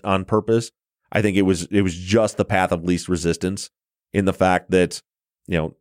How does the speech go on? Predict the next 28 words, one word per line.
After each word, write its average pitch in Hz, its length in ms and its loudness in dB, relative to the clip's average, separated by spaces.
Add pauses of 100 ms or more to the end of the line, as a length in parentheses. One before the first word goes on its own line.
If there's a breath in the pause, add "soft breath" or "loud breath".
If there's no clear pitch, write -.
Jennifer's 110 460 0
not 101 160 0
incriminating 98 560 0
anyone, 87 440 0 (280)
and 90 100 -4
then 90 200 -2
Eva 98 380 4
s-, - 180 -2 (400)
just 92 240 -6 (420)
points, 98 420 -2
says, 101 200 2
"Hey, 95 180 -2
look 85 480 -2
at 113 80 2
her. 123 240 2 (300)
She - 240 2
whispered 143 400 2
to 120 80 0
me 117 120 2
and 107 140 0
told 131 320 2
me 120 140 2
to 107 80 4
lie 92 340 2
for 78 220 -4
her." - 260 -10 (500)
And 98 120 0
then 98 260 2